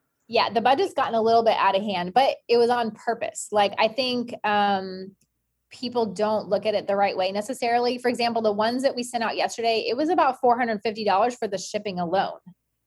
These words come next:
But, um, that was fifty-five boxes. And I know,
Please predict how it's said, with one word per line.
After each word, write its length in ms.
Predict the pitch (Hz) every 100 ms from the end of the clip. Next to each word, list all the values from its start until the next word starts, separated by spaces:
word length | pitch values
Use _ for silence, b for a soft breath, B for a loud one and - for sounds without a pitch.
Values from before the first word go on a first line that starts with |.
| _
But, 320 | 285 285 - - - _ _ _ _
um, 500 | 226 226 214 208 202 196 196
that 220 | 214 254
was 300 | 240 - - -
fifty-five 720 | 240 247 233 214 202 196 175
boxes. 640 | 190 196 - - 160 180
And 140 | 202
I 240 | - 202 220
know, 680 | 214 196 185 185 185 190